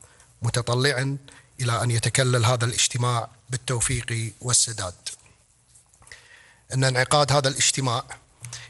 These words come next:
يأتي تأكيدًا على الأهمية الاستراتيجية للعلاقات التاريخية بين الجانبين، والتزامها المشترك بالبناء على إنجازات الاجتماعات الوزارية السابقة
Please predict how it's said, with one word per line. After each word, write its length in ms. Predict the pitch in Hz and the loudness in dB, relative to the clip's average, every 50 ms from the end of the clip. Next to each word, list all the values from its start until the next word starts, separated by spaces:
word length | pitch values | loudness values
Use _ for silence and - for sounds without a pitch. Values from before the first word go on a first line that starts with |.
| - - | -6 -2
يأتي 320 | 135 143 - 120 - 147 | -2 0 0 0 -4 -4
تأكيدًا 580 | 131 - - - - - 151 151 139 147 143 127 | -4 -4 -6 -4 -2 -2 -2 0 0 0 0 0
على 160 | 123 123 127 | 0 -2 -2
الأهمية 500 | 120 - 120 104 104 117 123 147 151 143 | -2 -2 0 0 0 2 2 2 2 2
الاستراتيجية 800 | 131 113 - - - - 127 127 117 - 123 117 117 139 143 135 | 2 2 0 0 0 2 0 -2 -2 -2 -4 -2 -2 -2 0 0
للعلاقات 640 | 127 123 120 107 117 127 123 120 117 - 135 123 - | 0 0 -2 0 0 0 0 0 0 0 0 0 0
التاريخية 540 | 120 - - 127 120 123 117 - 139 131 123 | -4 -2 0 0 0 0 0 0 0 0 0
بين 220 | 113 120 120 117 117 | 0 0 0 0 0
الجانبين، 640 | 117 113 120 117 117 117 110 123 120 98 90 85 78 - - - - - - - - - _ _ - | 0 0 0 0 0 0 0 0 0 0 -4 -8 -8 -10 -18 -20 -20 -20 -20 -20 -20 -20 _ _ -6
والتزامها 720 | 110 104 104 107 - 127 117 123 123 127 135 127 127 139 | -6 -4 -4 -2 0 2 2 4 4 4 4 4 4 2
المشترك 600 | 131 123 123 113 - - 135 135 139 127 - - | 2 2 2 0 0 0 2 0 0 0 -2 -2
بالبناء 640 | 113 110 104 117 113 120 127 131 131 - - - - - - - | -4 -2 -2 0 2 2 2 2 2 0 -4 -6 -10 -10 -6 -2
على 300 | 120 120 120 117 113 117 | 0 0 0 0 0 0
إنجازات 540 | 120 110 123 113 117 110 127 135 123 - 107 | 0 2 2 2 2 2 2 0 0 -2 -4
الاجتماعات 680 | 92 - - - - 117 120 120 113 127 131 - - | -2 0 0 0 -2 -4 -4 -2 -2 -2 -2 -2 -2
الوزارية 480 | 113 117 117 107 110 104 110 110 117 | -4 -2 -2 -2 -2 -2 -2 -2 0
السابقة 600 | 104 - - - 101 107 123 139 135 - 147 147 | 0 0 0 0 -2 -4 -4 -4 -2 -2 -4 -4